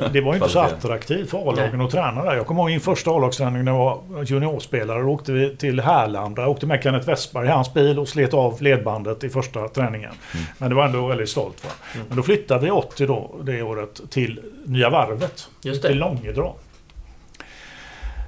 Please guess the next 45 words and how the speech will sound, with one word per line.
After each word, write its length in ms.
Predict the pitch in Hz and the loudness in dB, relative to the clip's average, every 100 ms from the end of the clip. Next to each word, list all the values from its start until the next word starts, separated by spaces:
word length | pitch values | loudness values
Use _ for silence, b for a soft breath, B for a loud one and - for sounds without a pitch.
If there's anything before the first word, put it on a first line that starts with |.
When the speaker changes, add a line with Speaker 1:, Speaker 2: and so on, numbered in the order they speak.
| - | -2
Speaker 1:
Eh, 240 | 147 147 147 - | 2 2 2 0
<clears throat> 220 | 135 120 | 0 2
så 120 | 110 156 | 2 2
där 140 | 180 | 2
splittrades 640 | - 202 - 180 180 - | 2 0 2 4 4 4
det 220 | 240 202 | 2 4
upp 340 | 185 165 - 226 | 4 2 0 -6
lite. 440 | 226 139 113 110 | -4 -2 -4 -4
Och 160 | 123 131 | -4 -2
sen 280 | 156 151 147 | -2 0 0
kom 180 | 170 170 | 2 4
ju 100 | 175 | 4
öis-gården 480 | 143 - 120 131 | 4 0 0 2
till, 280 | 131 120 113 | 2 2 -2
eh, 440 | 117 202 156 - - | -8 -10 -10 -10 -8
också 360 | 135 - 139 | -8 -8 -4
senare. 640 | 127 156 107 101 - - - - | 2 2 2 -2 -8 -8 -8 -2
Eh, 420 | 139 123 117 98 | 0 2 0 -4
Gaisgården 540 | 143 151 - 143 143 151 | 2 4 4 2 2 2
kom 180 | 156 139 | 0 2
till, 280 | 135 127 | 2 2
och 100 | 143 143 | 0 2
där 60 | |
är 40 | 147 | 4
jag 140 | 151 | 2
inte 160 | 131 - | 0 -6
helt 380 | - 156 139 | 0 2 4
hundra 260 | 135 104 110 | 2 2 -2
om 80 | 113 | -2
jag 220 | 113 - | -4 -6
s-, 180 | - - 127 - | -8 -10 -10 -8
att 100 | 120 | -8
det 120 | 131 | -6
sätter 280 | - 123 - | -2 -2 -4
det 100 | 113 | -8
på 300 | 107 120 - | -8 -10 -8
exakt 500 | 127 - 139 110 - | -8 -4 -2 -2 -2
rätt 280 | 131 113 - | -2 -2 -2
år, 140 | 117 107 | -2 -2
men 60 | |
jag 100 | 123 | 0
tror 100 | 143 | 0
det 80 | 123 | 0
är 20 | |
nittonhundranittiotre. 720 | 131 131 117 110 - 107 127 | 0 -2 -4 -4 -6 -8 -8